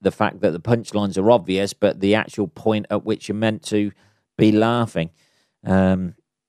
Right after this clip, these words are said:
I don't know. It's a, it's a whole new brave world, but it doesn't seem that brave. <laughs> That's it, innit?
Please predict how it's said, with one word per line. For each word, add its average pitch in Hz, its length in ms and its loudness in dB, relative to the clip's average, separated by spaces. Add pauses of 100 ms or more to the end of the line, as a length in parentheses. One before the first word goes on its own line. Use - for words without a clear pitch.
(500)
I 95 120 0
don't 78 160 -6
know. 71 180 -6
It's - 220 -4
a, 92 200 0 (120)
it's 120 160 2
a 117 100 6
whole 123 220 4
new 110 180 0
brave 95 400 0
world, 85 460 0
but 85 160 2
it 85 120 -2
doesn't 87 260 -2
seem 87 280 -4
that 82 220 -6
brave. 76 400 -4
<laughs> - 60 -20 (2750)
That's 160 260 2
it, 160 280 2 (180)
innit? 131 240 0